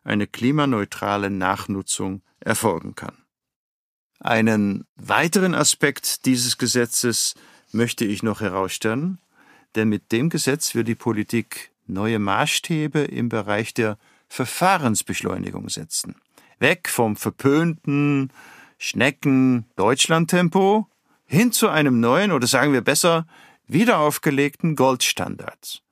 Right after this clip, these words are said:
Und das wird auch in anderen Bereichen, davon bin ich überzeugt, Wirkung zeigen. Deutschland muss schneller werden. Und mit solchen Gesetzen zeigen wir,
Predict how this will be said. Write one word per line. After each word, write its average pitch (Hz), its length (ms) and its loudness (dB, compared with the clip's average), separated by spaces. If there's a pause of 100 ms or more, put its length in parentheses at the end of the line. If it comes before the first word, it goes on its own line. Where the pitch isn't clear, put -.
(480)
Und 104 160 -4
das 170 260 2
wird 143 180 2
auch 123 160 2
in 110 100 2
anderen 147 380 2
Bereichen, 117 500 0
davon 104 320 -4
bin 101 140 -4
ich - 280 -10
überzeugt, 104 800 -2
Wirkung 127 360 0
zeigen. - 500 -8 (540)
Deutschland 156 580 0
muss 131 340 0 (120)
schneller 147 560 2
werden. - 420 -4 (480)
Und - 220 -8
mit 101 120 -8
solchen 160 400 2
Gesetzen 127 540 -2
zeigen 151 540 2
wir, 127 360 2